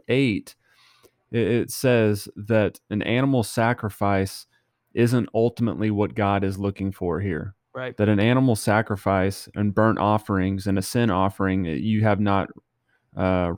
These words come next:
Speaker 1: required, uh, Psalm chapter forty explains. But later on in the book of Hebrews, Hebrews chapter ten says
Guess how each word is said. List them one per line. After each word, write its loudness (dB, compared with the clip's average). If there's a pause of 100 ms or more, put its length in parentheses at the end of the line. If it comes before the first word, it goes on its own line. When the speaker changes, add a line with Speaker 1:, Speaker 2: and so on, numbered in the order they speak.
Speaker 1:
required, 0 (420)
uh, -2
Psalm -2
chapter -4
forty -2
explains. -2
But -2
later 4
on 4
in 4
the 4
book 0
of -2
Hebrews, 2
Hebrews 0
chapter -4
ten 0
says 0